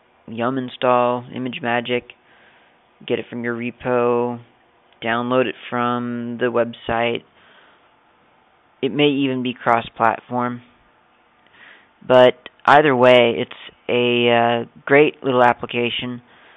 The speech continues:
that is essentially a command line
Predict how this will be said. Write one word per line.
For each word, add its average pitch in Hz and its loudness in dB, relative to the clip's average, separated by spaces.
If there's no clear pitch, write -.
that 117 -2
is 117 -4
essentially 127 -6
a 120 0
command 139 -2
line 120 -4